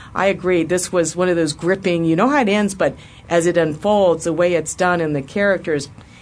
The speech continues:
and a woman who's pretty tough, and I love women producers 'cause they see through their angle, but she's, this woman's got testosterone, both the actress, Jennifer Chastain, and, and the, uh,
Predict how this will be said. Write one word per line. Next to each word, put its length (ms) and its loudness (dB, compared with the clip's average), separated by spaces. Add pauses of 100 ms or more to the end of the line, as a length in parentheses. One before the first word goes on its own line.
(220)
and 240 0
a 40 0
woman 460 -2
who's 300 -4
pretty 240 -6
tough, 240 -4
and 80 -4
I 80 -2
love 260 -2
women 240 -4
producers 500 -6
'cause 160 -4
they 120 -2
see 240 -4
through 180 -6
their 240 0
angle, 260 0
but 200 -8
she's, 400 -2 (240)
this 120 -6
woman's 220 0
got 180 0
testosterone, 840 -2
both 200 0
the 120 2
actress, 480 -2 (280)
Jennifer 280 -2
Chastain, 720 -2
and, 320 -4
and 320 -2
the, 220 -2
uh, 160 -2